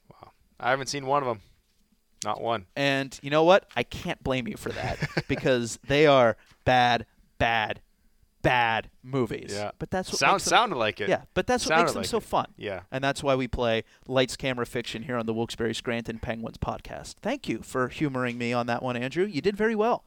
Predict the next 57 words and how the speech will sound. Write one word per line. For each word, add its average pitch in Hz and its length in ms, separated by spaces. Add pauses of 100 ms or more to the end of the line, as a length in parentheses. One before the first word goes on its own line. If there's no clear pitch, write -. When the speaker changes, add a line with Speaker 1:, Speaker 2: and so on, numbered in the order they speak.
Speaker 1:
I - 40
thought - 160
not 294 160
bad. - 140
I 135 120
Speaker 2:
Yeah, 233 80
Speaker 1:
thought - 60
it - 20
was - 120
pretty 185 180
good. 208 340
Speaker 2:
you - 80
started 202 340
off 180 280
kinda 175 180
going 165 240
back 151 260
and 156 80
forth, 151 260
Speaker 1:
Yeah. 135 60
Speaker 2:
back 143 200
and 139 80
forth, 143 300
but - 120
then 131 220
got 127 220
Speaker 1:
Who 123 60
Speaker 2:
a - 20
knack - 40
Speaker 1:
stumped 165 260
me? 127 60
Speaker 2:
for 127 60
Speaker 1:
Was 120 80
Speaker 2:
it. 123 40 (140)
Speaker 1:
it - 60
Cramarosa, 143 640
Lizotte? 131 480
Speaker 2:
Cramarosa, 196 920
Lizotte, 147 800 (180)
Miletic. 170 760
Speaker 1:
Miletic. 110 360
Speaker 2:
Um, 123 440
those 139 260
are 135 40
the 123 100
three 123 240
Speaker 1:
I - 20
think 113 80
Speaker 2:
that 117 60
Speaker 1:
that 120 40
Speaker 2:
I - 20
Speaker 1:
was 113 120
Speaker 2:
think 120 140
Speaker 1:
three. 113 80
Speaker 2:
got 120 200
you. 110 200
Speaker 1:
Yeah. 104 240